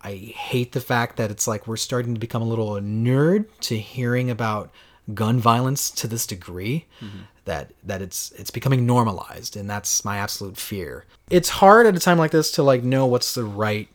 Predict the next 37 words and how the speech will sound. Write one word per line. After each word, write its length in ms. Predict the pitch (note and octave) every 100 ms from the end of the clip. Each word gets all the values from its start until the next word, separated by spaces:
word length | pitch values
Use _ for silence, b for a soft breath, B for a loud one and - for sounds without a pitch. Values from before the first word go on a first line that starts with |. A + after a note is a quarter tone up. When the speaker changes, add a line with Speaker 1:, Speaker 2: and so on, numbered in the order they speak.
| _
Speaker 1:
thing 480 | - - G#2 G2 F#2+
to 160 | G2
say, 320 | - G#2+ G#2
because 260 | G#2+ G#2+ G2
obviously 400 | F#2 G2 - F#2+
there's, 180 | F#2 F#2+
like, 160 | F#2
a, 220 | G2 F2+ - _ _ _
there's 160 | - F#2+
a 40 |
degree 340 | F2+ F#2 F#2 F2
of 140 | F2+
shock 480 | - F#2+ F2+ B2 - -
Speaker 2:
Mm-hmm. 180 | A2+ G2+ F#2 B -
Speaker 1:
to 200 | A2 G#2+
it, 200 | A#2 _ -
but, 400 | F#2 F2+ - - -
um, 680 | F#2+ F#2+ F#2 F#2 F2+ F#2 F#2+ _ - B B B B B -
yeah, 280 | G#2 B2 F#2+
I, 260 | G2+ G#2+
I, 200 | D#2 A2
I'll 220 | D2+ G#2
let 240 | A2 G#2+ G#2+
you 120 | G2+
take 220 | - G#2+
the 80 | -
floor 240 | - G#2+
a 20 | G2+
little 140 | G2
bit 160 | G2 G2+
here 360 | G2+ G2+ G2 _
before 320 | A2 - F#2+
I 160 | F#2 G#2 -
get 140 | E2+
more 140 | F#2+
into 200 | F#2 F#2
it. 80 | G#2+